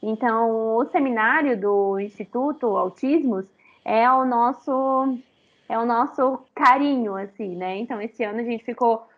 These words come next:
muito entristecida de não poder tá junto com todo mundo, porque também é um momento que a gente pode ter contato com as pessoas que nos mandam e-mails, com contato com as famílias também, né? Apesar de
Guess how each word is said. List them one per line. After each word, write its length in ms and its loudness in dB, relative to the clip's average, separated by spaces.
muito 460 2
entristecida 800 2
de 100 4
não 200 2
poder 800 2
tá 180 4
junto 520 -2
com 140 -4
todo 260 -2
mundo, 320 -2
porque 220 -4
também 280 -4
é 40 -2
um 180 -2
momento 440 0
que 60 -2
a 60 2
gente 180 0
pode 260 0
ter 100 0
contato 640 2
com 100 -4
as 100 -4
pessoas 440 -4
que 100 -10
nos 180 -4
mandam 360 -2
e-mails, 600 2
com 120 0
contato 580 2
com 140 -2
as 140 -2
famílias 640 -2
também, 440 -4
né? 200 -2
Apesar 560 0
de 120 -12